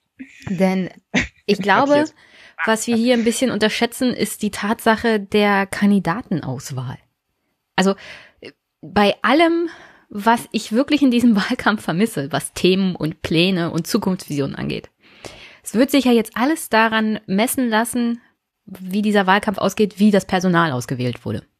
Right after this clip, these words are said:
Speaker 1: Die S P D hat aus dem Wahlkampf vor vier Jahren gelernt, wir haben zu spät unseren Kandidaten aufgestellt. Also da haben sie ein,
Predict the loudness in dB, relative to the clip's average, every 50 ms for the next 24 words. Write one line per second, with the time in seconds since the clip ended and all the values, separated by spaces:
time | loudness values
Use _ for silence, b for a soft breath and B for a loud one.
0 | _ _ _ _ _ _ _ _ _ b b b b b b b b b b b
1 | b b b b b b b b b b _ _ _ _ _ _ _ _ -2 0
2 | 0 0 2 4 4 4 6 4 6 4 4 4 B B B B B B B _
3 | -4 -2 -2 0 2 0 0 0 2 0 2 2 4 4 2 2 2 0 -2 -4
4 | -4 -2 -2 -2 -2 -4 -6 -12 -16 -18 -20 -20 -20 -20 -14 -4 -2 -2 -2 -2
5 | -2 -2 -2 0 2 2 2 2 2 2 4 4 2 2 2 0 0 0 -2 -2
6 | -4 -4 -2 0 2 2 2 2 0 -2 -2 0 -2 -2 0 0 -2 -2 -4 -2
7 | -2 -2 -2 0 -2 -2 -4 -4 -6 -8 -8 -8 -10 -12 -12 -14 -12 -10 -8 -6
8 | -4 0 0 2 2 2 2 2 2 0 -2 -4 -6